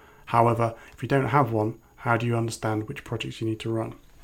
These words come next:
This confirms something that I've observed, that projects in isolation do nothing, really, than waste time and money. The linking pin, the linchpin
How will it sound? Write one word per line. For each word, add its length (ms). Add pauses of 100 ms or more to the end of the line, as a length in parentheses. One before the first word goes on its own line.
(1300)
This 140
confirms 380
something 260
that 100
I've 160
observed, 460
that 140
projects 360
in 80
isolation 560
do 100
nothing, 600
really, 460
than 180
waste 240
time 240
and 80
money. 380 (560)
The 80
linking 540
pin, 360
the 80
linchpin 640